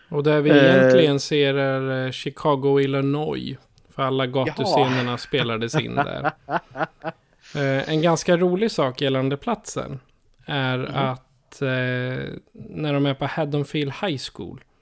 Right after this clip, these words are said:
Speaker 1: så
Speaker 2: Mhm.
Speaker 1: är de på en riktig skola. Eh,
Speaker 2: Oh.
Speaker 1: Danny Jones Complex Armory. Det, det låter som ett, eh, va-, vapenskåp, men det ska tydligen vara en
Speaker 2: <laughs> Ja.
Speaker 1: skola.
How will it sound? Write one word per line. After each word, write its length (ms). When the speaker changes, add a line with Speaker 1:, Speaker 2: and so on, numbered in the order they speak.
Speaker 1:
så 140
Speaker 2:
Mhm. 20
Speaker 1:
är 140
de 120
på 160
en 100
riktig 300
skola. 460
Eh, 80
Speaker 2:
Oh. 240
Speaker 1:
Danny 280
Jones 460
Complex 640
Armory. 480
Det, 220
det 80
låter 240
som 200
ett, 300
eh, 140
va-, 260
vapenskåp, 880
men 140
det 160
ska 160
tydligen 260
vara 120
en 60
Speaker 2:
<laughs> 60
Ja. 60
Speaker 1:
skola. 440